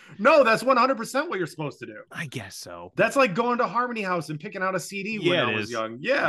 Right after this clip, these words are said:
Speaker 2: Yeah, it is.
Speaker 1: fuck
Speaker 2: And
Speaker 1: it.
Speaker 2: it, and it, it
Speaker 1: Why you
Speaker 2: honestly,
Speaker 1: do it?
Speaker 2: it honestly blew me away. I didn't expect, I don't, I don't know what I was expecting.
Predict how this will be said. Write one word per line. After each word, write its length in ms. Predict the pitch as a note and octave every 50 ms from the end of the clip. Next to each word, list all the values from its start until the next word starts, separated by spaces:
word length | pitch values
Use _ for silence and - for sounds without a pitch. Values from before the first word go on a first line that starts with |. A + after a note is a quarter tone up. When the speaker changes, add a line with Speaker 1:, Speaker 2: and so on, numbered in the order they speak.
| C3+ A2+
Speaker 2:
Yeah, 60 | G2
it 40 | F#2+
is. 60 | F#2+
Speaker 1:
fuck 160 | F#2+ - - F3+
Speaker 2:
And 140 | D3+ D3
Speaker 1:
it. 40 | E3
Speaker 2:
it, 60 | - - _
and 340 | D#3 D3 D3 D#3 D3+ C3+ C#3
it, 120 | D3+ D#3 C3
it 40 | -
Speaker 1:
Why 60 | D3
you 80 | D#3 D3+
Speaker 2:
honestly, 320 | D3+ D3+ D3 C#3 F#3+ B2+ A#3
Speaker 1:
do 140 | C#4 D#4 B3
it? 200 | D3 G#2+ - - _ _ _
Speaker 2:
it 120 | C3 C#3 C#3
honestly 360 | D3 D3+ D3 C3 - C3 B2
blew 240 | G2+ A#2 A#2+ A2+ G#2+
me 80 | G#2
away. 240 | F#2+ F#2+ F#2+ F#2 F#2 F2+
I 80 | A2 C3+
didn't 180 | D3+ E3+ E3
expect, 440 | D#3 C3+ - - - D3 C#3 C#3 - -
I 80 | E3
don't, 140 | G3 A3 F#3+ -
I 40 | F3
don't 100 | G3 G3+
know 60 | F3+
what 120 | D#3 D#3+ D#3+
I 40 |
was 120 | D#3 C#3 B2
expecting. 400 | A2 - - F#2 F2+ - -